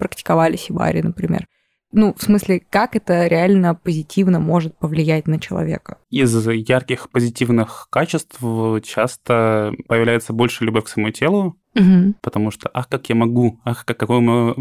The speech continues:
Speaker 2: тело оказалось выносливое и сильное», «я о себе думала вот так, а на самом деле какая я прекрасная, как я могу». То есть самое вот часто то, что я слышу от людей, это вот, э, такое переосмысление любви к телу.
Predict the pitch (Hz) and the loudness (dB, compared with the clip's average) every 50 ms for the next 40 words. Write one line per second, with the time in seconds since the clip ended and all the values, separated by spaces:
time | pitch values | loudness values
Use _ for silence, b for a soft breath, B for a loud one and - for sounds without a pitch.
0 | 127 - - 120 120 113 - 113 110 113 110 110 - - - 117 117 123 120 - | -8 -2 0 0 0 2 0 0 0 0 0 -2 -4 -2 0 2 2 2 2 -2
1 | - 113 113 113 113 - - 143 120 113 107 101 101 107 113 120 123 123 120 117 | -2 -2 -2 -2 -2 -2 -2 -2 0 0 -2 -2 -4 -2 0 0 2 2 0 -2
2 | - - 123 120 117 120 120 120 117 113 110 113 113 - 147 135 135 - 113 110 | -6 -6 -2 -2 0 2 2 2 2 0 0 -2 -2 -2 -2 -4 -2 -2 -4 -4
3 | 107 - - 120 117 113 113 120 113 113 110 - - - - - - - 113 117 | -4 -2 -2 0 0 2 2 2 0 0 0 -2 -4 -10 -14 -10 -4 -2 0 2
4 | 113 113 110 - - - - 117 123 131 - - 117 113 110 107 - 113 107 - | 2 0 -2 -4 -6 -4 -2 0 -2 -2 -2 -2 -2 -2 -2 -4 -4 -6 -6 -4
5 | - 110 110 110 107 110 120 110 - _ _ _ _ _ _ _ _ _ _ _ | -2 -2 0 0 0 0 -2 -4 -4 _ _ _ _ _ _ _ _ _ _ _
6 | - - - - - - - 110 113 113 110 104 101 101 101 107 - _ _ _ | -10 -10 -10 -10 -12 -4 -2 0 2 4 4 2 2 0 -2 -6 -10 _ _ _
7 | - - 110 107 107 - - 107 107 120 - 113 - - - 117 113 - - 113 | -6 -2 -2 -2 -2 0 0 0 0 0 -4 -10 -10 -8 -8 -8 -8 -4 -4 -4
8 | 113 - - - - - - - - 104 104 107 117 156 214 226 170 - - 107 | -4 -4 -4 -4 -4 -4 -6 -8 -6 -4 -2 0 2 2 2 2 0 -2 -2 -4
9 | 104 104 104 110 110 - - 110 107 104 107 104 - 110 - 127 127 123 - 113 | -2 -2 -2 -4 -4 -4 -2 0 0 0 -2 -2 -4 -2 0 0 0 0 0 -2
10 | 110 - - 113 - - 117 117 117 113 113 107 110 110 - - _ _ _ _ | -2 0 -2 -4 -2 0 2 2 4 4 2 0 -2 -4 -6 -8 _ _ _ _
11 | _ _ - - 120 117 117 120 123 127 - - - 123 113 - - - - | _ _ -10 -2 0 0 2 2 0 -2 -2 0 0 2 2 2 0 -4 -8